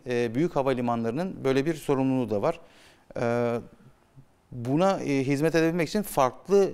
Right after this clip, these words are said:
çeşitlerde araçlar ve, e, gereçler barındırıyor ve eğitimler burada çok önemli. E, ülkemiz bu konuda çok çok iyi durumda. E, çok noktada, e, işte eğitimlerde olsun, seminerlerde olsun izleme ve görme fırsatımız oldu.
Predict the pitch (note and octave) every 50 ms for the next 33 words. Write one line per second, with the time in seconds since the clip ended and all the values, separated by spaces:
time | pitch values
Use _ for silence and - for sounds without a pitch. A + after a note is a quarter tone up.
0 | - - - C#3+ A#2+ B2+ B2 - A#2+ A2 G#2+ A#2+ E3+ G3+ - - D3 C#3 C3+ -
1 | - - D#3+ E3+ E3 D#3+ E3+ E3+ - C#3 C#3 C3 C3 B2+ A#2+ C3+ C3 B2+ - -
2 | D3 C#3 A#2+ A#2+ G#2+ G#2 F#2+ G2 F#2+ A2 C#3+ D#3 D3+ - - - - - - D#3
3 | D#3+ - - C#3 C3+ C3 C3 - D3+ C#3+ C#3 D3 C#3+ C3+ B2 A2+ A#2+ A2 A2 G#2
4 | - G#2 - G#2 G2 F#2+ F#2+ G2+ B2 F3+ G#3 - - - - - - - - _
5 | _ - - B2+ B2+ - D3+ E3+ E3 - A#3 A3+ A3+ G#3 G#3 G#3 G#3+ G3+ G3 G#3
6 | G3+ - F#3 - - C#3+ A#2+ - B2+ A#2+ A2 G#2+ G2+ G2+ G2 G2 A#2 D3+ E3 -
7 | - - - - B2 A2+ A2+ A2+ A2 G#2+ G#2+ A2+ G#2+ G#2+ F2+ F2+ - - - -
8 | - E3+ D3+ - D3 B2+ - - B2+ A2+ C3 C3+ B2+ - - B2 B2 A#2 A#2 G#2+
9 | A2 - - - A#2+ G2 - - - - - - - E2+ F2 G#2 C3+ B2+ A#2+ -
10 | C3 B2+ B2+ B2 A#2+ A2 A2 G2+ - A#2 G#2 - B2+ B2 B2 B2 B2 B2 B2 A#2+
11 | A2+ G#2+ G#2 F#2+ F2+ - - D#3 - - - - - _ - D#3+ D3 C3+ C3+ C#3+
12 | C#3 C3+ C3 B2+ B2+ B2+ C3 B2+ B2+ B2+ B2+ - - A2 - G#2+ - A2+ G#2+ F#2+
13 | G#2 F#2+ F2+ F2 F2 G2 -